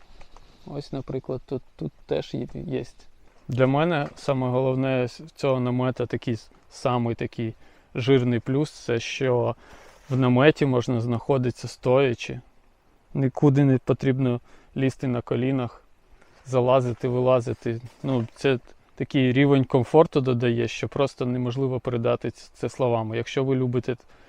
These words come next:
кемпінг, то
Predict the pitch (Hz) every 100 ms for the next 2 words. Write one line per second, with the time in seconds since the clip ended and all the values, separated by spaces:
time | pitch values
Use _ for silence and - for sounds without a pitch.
0 | _ _ _ 143 147 165 135 117 _ _
1 | _ _ _ _ _ - - - - -
2 | - - 127 120 120